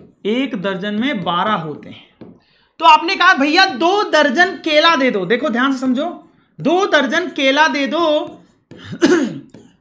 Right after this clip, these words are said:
तो वो तुरंत क्या करता, दो गुणे बारह करके चौबीस केला थमा देता आपको। थमाने का मतलब है दे देता है। साउथ अफ्रीका से तो नहीं आए होंगे।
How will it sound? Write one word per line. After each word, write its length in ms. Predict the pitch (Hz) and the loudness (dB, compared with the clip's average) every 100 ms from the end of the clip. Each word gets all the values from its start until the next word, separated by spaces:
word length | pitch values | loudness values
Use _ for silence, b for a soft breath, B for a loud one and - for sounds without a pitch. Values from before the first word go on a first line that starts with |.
| - | -4
तो 60 | |
वो 140 | 330 392 | -2 -2
तुरंत 500 | 403 320 359 403 392 | -2 -2 0 0 0
क्या 200 | 349 349 | 2 2
करता, 320 | 349 339 311 | 2 0 -2
दो 340 | 233 330 370 | 2 2 2
गुणे 280 | 302 339 359 | 0 -2 0
बारह 420 | 311 302 330 349 | 2 4 4 2
करके 300 | 330 320 285 | 0 0 -4
चौबीस 600 | 247 - 302 311 392 - | -2 0 2 2 0 -2
केला 300 | - 269 285 | -4 -2 -2
थमा 360 | 285 220 196 175 | -4 -6 -8 -8
देता 280 | 151 143 156 | -10 -12 -14
आपको। 360 | - _ _ _ _ - _ _ - - | -16 _ _ _ _ -20 _ _ -16 -8
थमाने 360 | 226 247 269 | -4 -2 -2
का 120 | 302 294 | -2 -4
मतलब 360 | 262 285 277 | -6 -6 -8
है 100 | 285 | -8
दे 160 | 175 170 | -10 -10
देता 420 | 147 139 - - | -12 -14 -16 -20
है। 320 | - - - _ - - _ _ _ _ _ _ _ _ _ _ | -20 -20 -20 _ -18 -18 _ _ _ _ _ _ _ _ _ _
साउथ 280 | - 208 202 | -12 -10 -10
अफ्रीका 360 | 185 208 240 | -12 -12 -10
से 120 | 220 240 | -12 -14
तो 140 | 202 | -18
नहीं 220 | 151 151 | -18 -20
आए 140 | - 104 | -20 -20
होंगे। 280 | 139 _ | -20 _